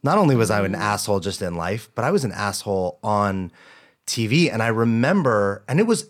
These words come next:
Speaker 1: in a way, it was conscious. 'Cause I remember
Speaker 2: Yeah.
Speaker 1: showing up on set the first, I was on this show called America's Next Great Restaurant, which was, like, this, it was this show on, uh, N B C that was about, like, entre-, uh, restaurant, uh, restaurateurs with their ideas.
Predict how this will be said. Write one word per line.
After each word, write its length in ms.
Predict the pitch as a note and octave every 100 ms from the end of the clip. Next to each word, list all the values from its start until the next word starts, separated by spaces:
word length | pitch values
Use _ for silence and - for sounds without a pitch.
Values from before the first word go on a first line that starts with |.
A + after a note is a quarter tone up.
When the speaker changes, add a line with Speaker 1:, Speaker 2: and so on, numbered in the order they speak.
| -
Speaker 1:
in 160 | D3 G#3+
a 60 |
way, 280 | E3+ C3 C#3+
it 100 | C#3+
was 160 | A#2+ -
conscious. 580 | - A#2 - F#2 -
'Cause 220 | - A#2+ -
I 60 | B2
remember 300 | B2+ D#3 G3+
Speaker 2:
Yeah. 40 |
Speaker 1:
showing 360 | - C3+ C3 B2
up 240 | A2 -
on 160 | G#2+ G2
set 340 | - G#2 G2
the 60 | G#2
first, 540 | - A2+ A2+ - - - -
I 40 | A2
was 100 | B2
on 80 |
this 100 | B2+
show 220 | B2 A2 G#2
called 200 | G#2 F#2+
America's 420 | F#2+ G2 G2+ G2
Next 220 | F#2 -
Great 160 | G2 E2
Restaurant, 500 | E2+ F2 - F2 C#2+
which 140 | F2
was, 160 | F#2+ E2+
like, 160 | F2+ -
this, 300 | F2+ - - - - - _ _ -
it 60 | A#2
was 180 | G#2+
this 240 | - A#2 -
show 400 | - A#2 A2+ G#2+
on, 260 | G#2 G2
uh, 180 | F#2+ F#2 G#2
N 120 | G#2+
B 140 | G#2
C 160 | G2 G#2
that 80 | G2
was 120 | F#2
about, 180 | F#2 F2+
like, 220 | F#2 -
entre-, 280 | A2 G#2+ A2 _
uh, 120 | A2+ A#2+ -
restaurant, 460 | A#2 A#2+ C3+ A2
uh, 80 | G#2+ - _ G#2
restaurateurs 880 | A#2+ - B2+ A2 - A2 G#2 G2
with 200 | G2 F#2
their 180 | G#2 G2+
ideas. 680 | G2 E2+ F#2+ F#2 F2+ E2